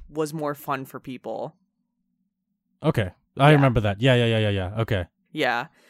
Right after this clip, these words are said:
Speaker 1: 'Cause God of War is more of the brooding drama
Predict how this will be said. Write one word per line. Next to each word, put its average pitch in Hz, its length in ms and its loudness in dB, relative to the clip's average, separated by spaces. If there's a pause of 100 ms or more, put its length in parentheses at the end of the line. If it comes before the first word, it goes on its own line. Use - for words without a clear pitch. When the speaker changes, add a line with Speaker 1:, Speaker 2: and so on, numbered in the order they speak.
(160)
Speaker 1:
'Cause 226 120 -2
God 247 220 10
of 302 100 4
War 240 280 6
is 214 140 0
more 190 300 2
of 180 140 -2
the 156 60 -12
brooding 165 720 -4
drama 147 680 0